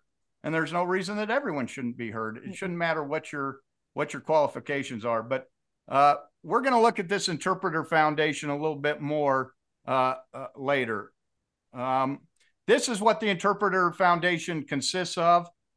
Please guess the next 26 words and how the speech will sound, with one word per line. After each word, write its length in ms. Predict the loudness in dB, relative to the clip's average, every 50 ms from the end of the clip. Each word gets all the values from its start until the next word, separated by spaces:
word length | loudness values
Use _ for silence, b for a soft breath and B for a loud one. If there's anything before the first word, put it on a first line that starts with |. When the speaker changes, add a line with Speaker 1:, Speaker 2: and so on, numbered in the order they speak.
| _ _ _
Speaker 1:
They, 280 | 0 0 2 2 0 -2 -2 -2
they 160 | 0 0 0
do 220 | 0 0 0 2
have 300 | 4 4 4 4 2 -2
fair, 520 | 0 2 2 4 4 2 2 0 -2 -4 -8 _ _ _ _ _ _ _ _ _ _ -10
Witness 440 | -4 -2 -2 -2 0 -2 -4 -4 0
for 140 | 0 0
the 100 | 0 0
Book 240 | 2 2 2 2 2
of 60 | -2
Mormon, 480 | -2 0 2 2 2 2 2 -2 -2 -2
Book 180 | -2 -2 -2 -2
of 60 | -2
Mormon 300 | 0 0 0 0 0 -2
Central, 480 | -2 -2 -2 -2 -2 -2 -2 -2 -2 -2
Book 240 | -2 -6 -8 -6 -6
of 60 | -4
Mormon 320 | -2 -2 -2 -2 -2 -4 -2
Research, 560 | -2 -2 -4 -4 -4 -4 -4 -4 -4 -4 -4
and 160 | -2 -2 0
the 100 | 2 2
L 140 | 2 2 2
D 160 | 0 0 0
S 160 | 0 0 0
Perspectives 840 | -2 -8 -8 -6 -4 -2 -4 -4 -2 -4 -8 -8 -8 -10 -16 -16 _ _ _ -2
broadcast. 680 | 2 4 4 4 2 0 -2 0 2 2 0 -2 -4